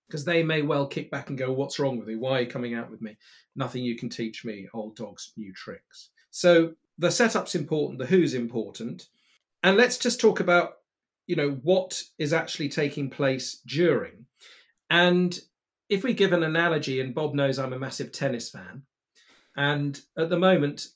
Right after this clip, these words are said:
you know, dear old Amazon, they've coughed up for nearly every single tournament around the world 'cause they can't compete with any other sport. So I literally go from the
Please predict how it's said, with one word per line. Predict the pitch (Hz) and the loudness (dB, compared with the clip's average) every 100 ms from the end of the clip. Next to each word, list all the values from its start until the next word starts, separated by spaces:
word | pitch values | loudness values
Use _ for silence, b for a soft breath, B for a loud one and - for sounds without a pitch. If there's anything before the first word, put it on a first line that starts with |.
| _ | _
you | 151 | -10
know, | 127 120 | -6 -2
dear | 170 147 | 0 2
old | 135 143 | 2 0
Amazon, | 139 117 104 127 127 | -2 -4 -6 -10 -4
they've | 131 - | -4 -2
coughed | 156 135 - | -4 -2 -4
up | 135 - | -6 -6
for | 135 | -6
nearly | 135 127 | -4 0
every | 135 127 123 | 0 0 -6
single | 139 123 117 | -6 -8 -8
tournament | - 131 120 120 | -8 -6 -6 -6
around | 120 113 | -6 -6
the | |
world | 117 120 113 | -4 -4 -6
'cause | 113 | -10
they | 113 | -10
can't | 113 131 123 | -8 -10 -10
compete | 117 131 | -10 -10
with | 120 | -8
any | 117 113 | -6 -6
other | 110 | -10
sport. | - 156 143 139 | -8 -4 -4 -4
So | 139 | -4
I | 131 | -2
literally | 139 143 131 | -2 -4 -6
go | 127 120 | -6 -6
from | 120 | -8
the | 113 | -8